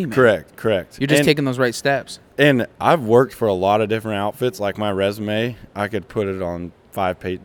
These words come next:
Speaker 2: pieces of paper.
Speaker 1: Right.
Speaker 2: Just everybody that I've worked for. And it's like, some people look at that and like, "Man, you move around a lot. Like, d-, do they not like you?" I was like, "You can call every outfit on that, that piece of paper,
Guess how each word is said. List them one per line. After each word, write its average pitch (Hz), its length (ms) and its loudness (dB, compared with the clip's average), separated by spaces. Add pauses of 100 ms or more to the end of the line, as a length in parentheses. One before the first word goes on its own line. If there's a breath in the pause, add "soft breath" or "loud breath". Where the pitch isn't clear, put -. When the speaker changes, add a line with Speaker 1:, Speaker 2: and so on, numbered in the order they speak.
(400)
Speaker 2:
pieces 90 320 -12
of 82 80 -14
paper. 80 400 -12 (240)
Speaker 1:
Right. 139 180 0
Speaker 2:
Just 117 100 -4 (180)
everybody 101 480 -2
that 90 140 -2
I've 87 100 -4
worked 101 220 -4
for. 87 240 -8
And 87 100 -6
it's 92 120 -12
like, 90 220 -4 (760 soft breath)
some 139 220 0
people 123 300 -2
look 117 140 0
at 110 40 0
that 110 180 2
and 98 80 -10
like, 92 180 -6
"Man, 101 280 -4
you 113 140 -6
move 110 260 -4
around 98 300 -6
a 101 60 -10
lot. 85 340 -12
Like, 85 400 -10 (260)
d-, 85 140 -12 (100)
do 98 140 -2
they 98 80 0
not 92 220 -6
like 92 240 -6
you?" 131 60 -2
I 123 40 0
was 107 120 -2
like, 92 340 -6
"You 117 160 -8
can 143 160 -10
call 113 260 -6
every 117 320 -2
outfit 98 400 -4
on 92 160 -8
that, 87 160 -8 (360)
that 95 260 -4
piece 104 180 -10
of 92 80 -14
paper, 87 460 -8